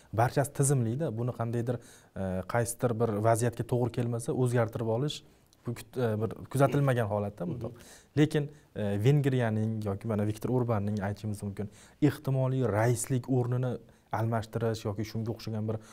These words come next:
Speaker 1: holatlar yuzaga kelishi mumkinmi?
Speaker 2: Yo'q, e, o'ylaymanki, Yevropa Ittifoqi bunday qilmaydi. Sababi, e, ol-, agar qarang, endi qarang-da. Agarki Vek-, Vengriyaga, Viktor Orbanga raislik yaqinlashayotgan paytda,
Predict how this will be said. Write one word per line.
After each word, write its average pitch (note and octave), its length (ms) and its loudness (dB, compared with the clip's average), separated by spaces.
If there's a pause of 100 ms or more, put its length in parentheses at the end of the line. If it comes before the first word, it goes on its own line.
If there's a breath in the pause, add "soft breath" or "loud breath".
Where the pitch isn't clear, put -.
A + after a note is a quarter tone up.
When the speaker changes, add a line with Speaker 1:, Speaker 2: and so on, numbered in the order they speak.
(220 loud breath)
Speaker 1:
holatlar A#2+ 380 6
yuzaga A2+ 360 2
kelishi A#2+ 200 0
mumkinmi? A#2+ 380 -4 (680 loud breath)
Speaker 2:
Yo'q, D3 320 2 (240)
e, C#3 80 -2 (340)
o'ylaymanki, D3 460 2
Yevropa D3+ 340 4
Ittifoqi C3+ 380 2 (120)
bunday C3 360 2
qilmaydi. B2 480 0
Sababi, B2+ 520 0 (300)
e, A#2+ 140 -4
ol-, C3+ 360 0
agar B2+ 360 0
qarang, G#2+ 260 -4
endi B2+ 280 0
qarang-da. A#2+ 380 -2 (1120 loud breath)
Agarki C3+ 580 0 (220)
Vek-, D3+ 280 0 (120)
Vengriyaga, C3 640 4 (100)
Viktor C#3 300 -4
Orbanga C3 600 2
raislik C#3+ 520 0
yaqinlashayotgan D#3 720 0
paytda, A#2+ 540 -4